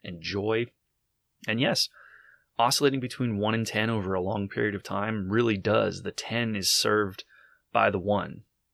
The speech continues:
You know, you can't appreciate the good times without the bad times, and those types of sentiments that you hear people express.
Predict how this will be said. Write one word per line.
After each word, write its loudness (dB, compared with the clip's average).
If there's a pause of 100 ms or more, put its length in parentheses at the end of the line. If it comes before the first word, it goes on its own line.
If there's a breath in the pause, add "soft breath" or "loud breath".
(800)
You -16
know, -8
you -12
can't -4
appreciate -4
the -6
good -2
times -2
without -6
the -6
bad -2
times, -10
and -8
those 2
types 2
of 0
sentiments -2
that -12
you -10
hear -8
people -10
express. -4